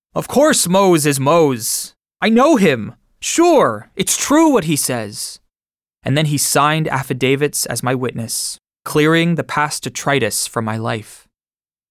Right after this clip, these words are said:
After fleeing the Gestapo so many years ago, I had finally received my own true identification card again.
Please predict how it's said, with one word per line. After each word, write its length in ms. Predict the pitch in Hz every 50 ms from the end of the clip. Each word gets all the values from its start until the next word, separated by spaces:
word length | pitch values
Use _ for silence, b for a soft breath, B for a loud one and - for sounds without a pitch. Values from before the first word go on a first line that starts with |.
| _ _ _ _ _ _ _ _ -
After 220 | - 127 - 151
fleeing 480 | - - - 156 160 160 160 156 143 127
the 60 | 120
Gestapo 540 | 101 120 - - - 151 143 143 - 135 120
so 300 | 117 - - - 147 151
many 160 | 165 175 165
years 300 | 147 135 135 135 131 131
ago, 360 | 131 113 123 117 120 117 117
I 120 | - 110 113
had 160 | 113 117 110
finally 600 | - - - - 139 139 156 160 170 175 170 165
received 600 | 151 147 135 - - - 143 127 131 127 127 -
my 180 | 123 110 113 - -
own 420 | - 147 147 147 147 147 147 143
true 540 | 131 - - - - 143 139 139 139 139 143
identification 920 | - 123 117 117 131 117 123 120 - 123 - - 127 120 - - 127 120
card 280 | 104 - - 110 107 104
again. 380 | 110 107 117 107 104 104 101